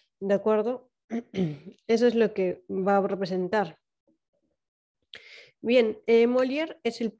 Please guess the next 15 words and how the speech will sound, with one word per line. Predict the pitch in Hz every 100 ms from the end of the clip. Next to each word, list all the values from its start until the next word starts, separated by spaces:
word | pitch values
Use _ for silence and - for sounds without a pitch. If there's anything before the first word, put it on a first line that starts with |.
| _
príncipe | 214 208 202 208
de |
la | 180 170
comedia. | 180 208 214 196 226 -
Después | 214 - 277
de |
haber | 269 254
hecho | 247 247 240
estudios, | 196 185 - 220 214 214 208 - - -
después | 180 175 247
de |
haber | 240 214
hecho | 214 208
serios | 190 233 226 240
estudios | 180 - 202 180